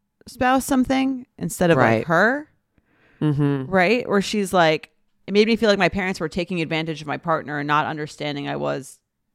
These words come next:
Speaker 1: how lucky I was to have the opportunity to buy the house." Like, to me, this reads like a little juvenile. It's like, if you're an adult, why do your, I would
Speaker 2: Your
Speaker 1: understand
Speaker 2: parents
Speaker 1: this
Speaker 2: need to give him a thank you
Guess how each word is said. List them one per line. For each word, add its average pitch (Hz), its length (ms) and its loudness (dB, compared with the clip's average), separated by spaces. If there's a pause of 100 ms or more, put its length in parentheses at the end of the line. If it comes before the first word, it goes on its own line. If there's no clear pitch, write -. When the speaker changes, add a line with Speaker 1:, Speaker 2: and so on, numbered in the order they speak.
Speaker 1:
how 175 140 -4
lucky 156 320 0
I 139 60 0
was 143 240 -4
to 156 80 -8
have 147 140 -6
the 147 100 -4
opportunity 143 560 -6
to 143 40 -6
buy 131 200 0
the 127 80 -6
house." 147 320 -2
Like, 156 120 -4
to 156 120 2
me, 196 140 6
this 254 220 0
reads 175 200 0
like 147 100 0
a 147 60 -4
little 147 180 -2
juvenile. 165 600 0
It's 175 120 -8
like, 143 220 -6 (600)
if - 160 -16
you're 196 160 4
an 185 80 4
adult, 165 760 0 (460)
why 180 160 2
do 180 80 0
your, 156 240 -4 (560)
I 254 100 4
would 359 60 6
Speaker 2:
Your 359 60 4
Speaker 1:
understand 254 460 6
Speaker 2:
parents 208 160 4
Speaker 1:
this 226 60 2
Speaker 2:
need 180 140 4
to 175 100 0
give 151 220 4
him 139 180 2
a 139 40 4
thank - 400 -2
you - 260 -8